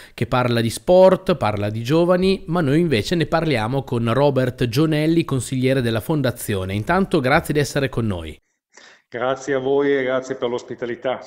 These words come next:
Speaker 1: Dicevamo, terza edizione, quindi riparte questo progetto. Intanto,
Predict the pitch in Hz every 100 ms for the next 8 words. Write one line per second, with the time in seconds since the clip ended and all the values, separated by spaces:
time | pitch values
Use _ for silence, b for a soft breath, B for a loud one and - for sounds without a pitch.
0 | - - - _ _ - B B B 202
1 | 202 165 135 117 - 160 156 - 160 143
2 | 139 135 160 151 175 - - 220 185 -
3 | 123 123 127 123 151 139 131 135 123 135
4 | 156 151 165 202 - 139 127 175 202 147
5 | 135 - _ _